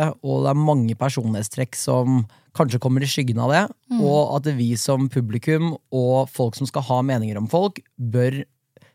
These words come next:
Speaker 1: utfordre oss på å se hele bildet før vi gjør oss opp oppfattelser. Det er i hvert fall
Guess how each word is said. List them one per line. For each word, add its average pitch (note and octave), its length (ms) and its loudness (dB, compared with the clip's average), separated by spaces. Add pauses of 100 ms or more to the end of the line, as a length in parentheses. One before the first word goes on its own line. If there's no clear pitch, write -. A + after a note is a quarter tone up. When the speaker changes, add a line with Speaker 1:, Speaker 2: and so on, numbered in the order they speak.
(180)
Speaker 1:
utfordre B2 480 0
oss B2+ 100 -4
på D3 100 -6
å C#3 40 -4
se B2+ 160 -2
hele A#2 240 0
bildet B2 500 0
før A#2 380 -2
vi B2+ 140 0
gjør A2 160 -2
oss A2 180 -6
opp B2 180 -4
oppfattelser. G#2+ 680 -4 (600)
Det - 60 0
er - 20 4
i D3+ 80 2
hvert C3 60 -2
fall C#3 280 -2